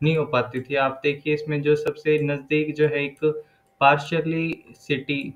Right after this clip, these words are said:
मतलब आधा शहर type गांव है वो,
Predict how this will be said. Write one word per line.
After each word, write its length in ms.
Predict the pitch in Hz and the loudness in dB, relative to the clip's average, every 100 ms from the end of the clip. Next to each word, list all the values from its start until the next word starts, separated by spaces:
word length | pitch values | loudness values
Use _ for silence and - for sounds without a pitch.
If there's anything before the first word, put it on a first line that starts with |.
| - | -12
मतलब 640 | 143 147 139 147 143 143 - | -4 -2 0 0 0 -2 -2
आधा 300 | 135 131 139 | 0 2 2
शहर 320 | 147 147 135 135 - _ _ _ _ _ _ - | 0 0 0 -2 -8 _ _ _ _ _ _ 2
type 380 | 131 131 131 - 135 131 120 | 2 2 -2 -4 -2 0 0
गांव 320 | 127 135 131 | 2 2 0
है 140 | 127 | -2
वो, 360 | 123 127 160 - | -2 -2 -6 -8